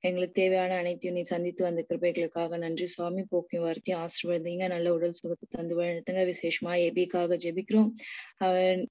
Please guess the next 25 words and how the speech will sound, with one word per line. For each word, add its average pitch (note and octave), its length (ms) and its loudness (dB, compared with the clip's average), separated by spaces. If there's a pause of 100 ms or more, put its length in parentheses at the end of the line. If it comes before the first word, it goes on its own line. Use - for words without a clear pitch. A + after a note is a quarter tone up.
(140)
அஹ், F3+ 240 0
அவன் F3+ 260 0
கூட F#3+ 240 2
இருந்து F3+ 300 4
வழிநடத்துங்க. F3 520 0
நல்ல F3 240 0
ஞானத்தை F3 440 -2
தந்து E3+ 300 -2
வழிநடத்துகிற E3+ 600 0
கிருபைக்காக E3+ 640 -2
நன்றி E3 280 -8
சுவாமி. F#3 440 0
அவனுக்கும் F3+ 380 -2
நல்ல E3+ 220 -2
சுகத்தை E3+ 400 -4
தந்து E3 300 -2
வழிநடத்துங்க D#3+ 440 -6
சுவாமி. F3+ 500 2 (520)
எங்களுடைய F#3 440 2
தேசத்துக்காக F#3+ 680 2
ஜெபிக்கிறோம். F#3+ 500 0
எங்கள் F3 160 0
தேசத்தை F3 480 0
ஆசீர்வதித்து F3 460 -2
வழிநடத்துங்க. E3+ 580 0